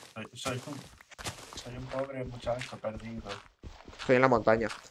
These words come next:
Speaker 2: Por cierto, ¿tú sabes cómo hacer para que se vea? ¡Ah, ah!
Speaker 1: Dime.
Speaker 2: Hijo de puta. ¿Para ver más a lo lejos?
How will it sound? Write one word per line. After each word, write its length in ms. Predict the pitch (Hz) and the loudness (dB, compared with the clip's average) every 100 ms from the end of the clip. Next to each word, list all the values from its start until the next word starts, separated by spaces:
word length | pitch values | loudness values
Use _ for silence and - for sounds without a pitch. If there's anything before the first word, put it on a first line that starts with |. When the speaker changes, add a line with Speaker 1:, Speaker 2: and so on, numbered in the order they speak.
| _ | _
Speaker 2:
Por 160 | - 131 | 6 10
cierto, 280 | 143 180 185 | 10 10 6
¿tú 80 | |
sabes 200 | 147 190 | 8 8
cómo 200 | 240 254 | 10 8
hacer 240 | 190 170 135 | 10 8 8
para 180 | 135 131 | 8 8
que 80 | |
se 140 | 123 127 | 4 6
vea? 200 | 123 - | 6 10
¡Ah, 160 | 233 339 | 12 12
ah! 140 | 294 320 - _ _ _ _ _ _ _ _ _ | 12 6 2 _ _ _ _ _ _ _ _ _
Speaker 1:
Dime. 260 | 120 127 117 | -14 -10 -2
Speaker 2:
Hijo 140 | - | 2
de 80 | 113 | 4
puta. 300 | 139 117 104 - - | 6 4 2 -4 4
¿Para 180 | - 151 | 12 12
ver 140 | 147 156 | 12 12
más 200 | 156 165 | 10 12
a 40 | |
lo 120 | 143 | 12
lejos? 440 | 131 151 339 392 | 12 10 6 -2